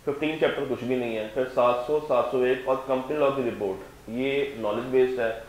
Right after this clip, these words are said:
सात सौ पाँच, सात सौ छः एप्लीकेशन बेस्ड है। और साठ, सत्तर, अस्सी यानी कि गोइंग कंसर्न, सब्सिक्वेंट इवेंट और रिटन रिप्रेजेंटेशन,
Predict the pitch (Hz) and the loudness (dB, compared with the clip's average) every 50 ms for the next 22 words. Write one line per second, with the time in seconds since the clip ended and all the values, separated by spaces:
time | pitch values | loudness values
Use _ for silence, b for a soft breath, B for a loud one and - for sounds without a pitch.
0 | B B B B B - - 127 123 120 - 143 139 139 135 131 139 139 - 147 | B B B B B -4 0 2 2 2 2 0 -2 0 2 0 0 0 2 2
1 | 135 127 - 139 120 - - 113 101 95 - 101 107 101 110 107 - 135 123 113 | 0 2 2 -2 -4 -2 0 0 0 0 0 -4 -6 -6 -6 -6 -4 -6 -4 -2
2 | 120 110 104 - - 113 113 - - 107 110 110 110 - - - 117 113 120 123 | -4 -4 -4 -6 -4 -4 -4 -2 0 2 2 2 2 0 -4 -2 0 2 2 2
3 | 123 - - - 127 107 - 117 107 - - 104 - - 113 104 104 104 107 107 | 0 -2 -2 -2 -2 0 2 0 2 2 0 -4 -2 0 2 2 2 2 2 0
4 | 113 107 101 110 117 127 131 123 131 131 131 - 127 131 127 127 - - 110 - | 0 2 4 4 4 4 6 4 4 4 4 4 2 2 2 2 0 -2 -2 0
5 | - 117 107 123 123 123 113 117 117 120 123 123 127 139 143 B B B B B | -2 0 0 2 2 2 2 2 2 4 4 6 4 4 4 B B B B B
6 | B B B B - 98 113 127 135 156 151 143 135 123 123 117 120 117 117 104 | B B B B -2 0 0 4 4 6 6 6 4 4 2 0 0 0 -2 -2
7 | 107 107 104 - 123 110 | -6 -8 -8 -8 -8 -8